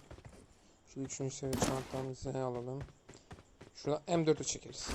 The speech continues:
M dörtü ve S S'yi çek. Çekeriz. Şeyde, Molotov'u da alalım. Şöyle, şöyle girsek.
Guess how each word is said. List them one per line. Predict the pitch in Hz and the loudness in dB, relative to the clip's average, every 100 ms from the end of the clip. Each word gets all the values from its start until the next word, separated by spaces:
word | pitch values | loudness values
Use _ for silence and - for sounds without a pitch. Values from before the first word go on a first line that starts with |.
| - - - | 2 2 2
M | 139 | 0
dörtü | 135 - | 0 0
ve | 127 | -2
S | 139 131 | -2 -4
S'yi | - 127 131 139 131 135 - | -4 -4 -2 -4 -4 -8 -4
çek. | 151 151 - - - - - - - - | -2 -2 -4 -8 -8 -14 -20 -20 -20 -20
Çekeriz. | - 139 139 135 139 147 - - - - | -10 -2 0 0 0 -2 -4 -8 -10 -6
Şeyde, | - 127 | -2 0
Molotov'u | 131 127 123 - 131 | 0 -2 -2 -6 -6
da | 131 | -2
alalım. | 123 127 - - - 381 - - - - - - - - - - - - - - - - | -2 2 2 2 -2 -6 -12 -16 -20 -20 -18 -18 -18 -20 -20 -20 -20 -14 -14 -16 -20 -14
Şöyle, | - - - - - | -6 2 2 2 0
şöyle | 120 | -2
girsek. | 123 127 - 131 127 131 - - | -4 -6 -8 -6 -6 -6 -10 -16